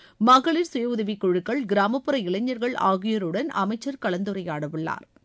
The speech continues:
வேளாண் உற்பத்தி குறைவாக உள்ள மாவட்டங்களில் அதன் உற்பத்தியையும் விவசாயிகளின் நலனையும் மேம்படுத்தும் வகையில் செயல்படுத்தப்படும்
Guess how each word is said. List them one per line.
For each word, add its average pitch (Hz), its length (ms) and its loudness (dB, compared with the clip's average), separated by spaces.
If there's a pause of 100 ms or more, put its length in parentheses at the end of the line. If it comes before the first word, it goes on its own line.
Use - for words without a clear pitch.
(340)
வேளாண் 247 400 6
உற்பத்தி 214 420 0
குறைவாக 208 540 2
உள்ள 190 220 0
மாவட்டங்களில் 185 760 -2
அதன் 233 320 2
உற்பத்தியையும் 202 840 -2
விவசாயிகளின் 285 760 -2
நலனையும் 226 460 -2
மேம்படுத்தும் 190 560 -4
வகையில் 233 500 -6
செயல்படுத்தப்படும் 185 840 -4